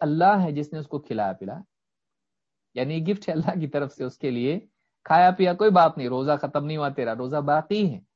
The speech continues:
اسی لیے کہا فَلْيُتِمَّ صَوْمَهُ، وہ اپنا روزہ مکمل کرے۔ اگر اس کی اصل ختم ہو گئی ہے تو اک-، اتمام اور اکمال اس کا نہیں ہو سکتا ہے۔ اگر اس کی جڑ ہی ختم ہو گئی، اس کی بنیاد ہی نہیں ہے،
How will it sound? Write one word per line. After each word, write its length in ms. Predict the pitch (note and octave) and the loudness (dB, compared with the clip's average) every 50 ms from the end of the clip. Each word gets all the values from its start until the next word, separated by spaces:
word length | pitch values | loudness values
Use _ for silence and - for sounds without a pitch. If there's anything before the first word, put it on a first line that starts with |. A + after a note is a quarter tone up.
| _ _ - | _ _ -12
اسی 240 | C3 B2+ - F#3 G3 | -12 -8 -4 -2 0
لیے 120 | F#3+ F3 | 0 0
کہا 380 | F3 E3+ D#3+ D#3+ E3 G3 A3 A3+ | 0 0 -2 0 0 -2 -4 -4
فَلْيُتِمَّ 680 | - F3 D#3 D3+ D#3 D3+ D#3 - A3 A#3+ A#3+ G#3 F#3 E3 | -2 -2 -2 0 -2 -4 -4 -4 -4 -4 -2 -2 -4 -4
صَوْمَهُ، 580 | D#3+ - C3+ B2+ B2+ C3 C3 A#2 G2 F2+ D2+ - _ _ _ _ _ _ _ - | -4 -6 -6 -6 -4 -6 -6 -8 -10 -12 -16 -18 _ _ _ _ _ _ _ -2
وہ 60 | C#3+ | -2
اپنا 260 | C#3+ - F#3 F3+ F3 | -2 -2 -2 -2 -2
روزہ 200 | E3+ E3+ E3+ F#3+ | -2 0 0 2
مکمل 540 | F#3+ F3+ F3+ F3+ - G3 F#3+ G#3 A#3+ A#3 G3 | 2 0 0 -2 0 0 2 2 2 0 0
کرے۔ 180 | - A#2+ F#2+ - - _ _ _ _ _ _ - | -2 -6 -8 -8 -14 _ _ _ _ _ _ -6
اگر 220 | C#3+ D3 D#3+ E3 | -4 -2 0 0
اس 160 | E3+ E3+ - | -2 -2 -6
کی 140 | - F#3 F3 - - | -6 -6 -6 -4 0
اصل 260 | - A#3 - A3+ G3+ F#3+ | 0 0 2 2 0 2
ختم 320 | - G3+ G3 A3+ G#3+ G3 | 2 0 0 0 0 0
ہو 200 | F3+ F3 F3 F3 | 0 0 0 2
گئی 140 | F#3 G3 G#3+ | 2 2 2
ہے 40 | A3 | 2
تو 160 | G3+ A3 G3 F#3 - _ - | 2 0 0 -2 -4 _ -12
اک-، 180 | D#3+ - - - - | -12 -12 -10 -10 -6
اتمام 520 | F#3 E3 - F3 E3 E3+ F3+ G3+ A3 A3 G3 | -6 -6 -4 -4 -2 0 0 0 -2 -2 0
اور 160 | - E3 D#3 D3 - | 2 2 2 2 0
اکمال 400 | - - E3 D#3+ F3+ G3 A3+ A#3+ | -6 -6 -4 -4 -2 -2 -2 -2
اس 100 | F#3+ - | -4 -6
کا 100 | G#3 F#3+ | -6 -6
نہیں 160 | E3+ D3+ C3 | -4 -4 -6
ہو 80 | A#2+ | -8
سکتا 420 | A#2 - - _ - F#2 G2+ A2+ G#3 | -10 -12 -14 _ -6 -6 -6 -6 -8
ہے۔ 80 | A#3 A#3 _ _ _ _ _ _ _ _ _ _ _ _ _ _ _ _ - | -12 -16 _ _ _ _ _ _ _ _ _ _ _ _ _ _ _ _ -6
اگر 200 | A#2 B2 C3+ C#3+ | -2 -2 -2 -2
اس 100 | C3+ - | -2 -4
کی 160 | - C#3+ C3 | -6 -6 -2
جڑ 200 | C3+ C3+ C3+ C3+ | 0 0 0 2
ہی 120 | D#3 G3+ | 0 -2
ختم 320 | G3 - F3+ - E3 D3 B2+ | -2 -2 -6 -6 -6 -8 -8
ہو 160 | A2 G#2+ A2 | -8 -8 -8
گئی، 180 | A2+ C#3+ F#3+ - _ _ _ _ _ - | -8 -10 -10 -12 _ _ _ _ _ -16
اس 100 | C3+ - | -12 -6
کی 100 | D#3+ D3+ | -4 -4
بنیاد 360 | D3 C#3+ C#3 C#3+ D3 C#3+ D3 | -2 -2 -2 -2 0 0 2
ہی 120 | F3 G3+ | 2 2
نہیں 260 | F#3 D#3 D3 C3+ A#2+ A#2+ | 0 0 -2 -6 -6 -8
ہے، 160 | A#2+ D#3 | -8 -10